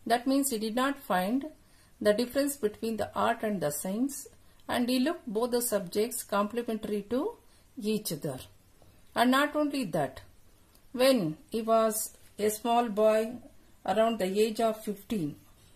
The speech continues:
his father recognized his talent and he put this boy under a efficient, uh,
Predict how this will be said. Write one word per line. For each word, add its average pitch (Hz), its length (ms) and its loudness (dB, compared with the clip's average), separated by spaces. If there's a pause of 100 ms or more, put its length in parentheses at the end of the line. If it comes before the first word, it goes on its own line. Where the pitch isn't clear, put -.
(200)
his 220 220 -4
father 247 540 4 (640)
recognized 247 720 0
his 170 200 -6
talent 208 600 0 (140)
and 208 380 0 (100)
he 233 140 -6
put 320 380 -8 (540)
this 269 560 -4
boy 175 480 2 (240)
under 214 240 2 (100)
a 202 320 2 (480)
efficient, 247 720 0
uh, 180 280 4